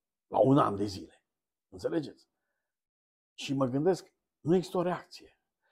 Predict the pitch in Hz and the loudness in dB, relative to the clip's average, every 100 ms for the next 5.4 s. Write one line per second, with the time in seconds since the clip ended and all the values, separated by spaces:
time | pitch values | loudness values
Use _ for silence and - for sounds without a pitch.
0 | _ - - - 214 214 175 151 151 151 | _ -20 -16 -4 0 2 2 2 4 6
1 | 160 156 156 147 - 147 160 151 139 - | 6 4 2 0 -2 2 2 2 -4 -2
2 | 139 113 151 147 139 - 123 139 135 123 | -2 2 2 2 -4 -4 -2 0 0 -2
3 | - 139 123 120 131 127 123 117 - _ | -2 -4 -4 -6 -2 0 0 0 -2 _
4 | _ - 113 113 139 131 135 127 110 117 | _ -8 -6 -4 -4 -2 0 0 0 -2
5 | 123 120 117 110 | 0 2 2 0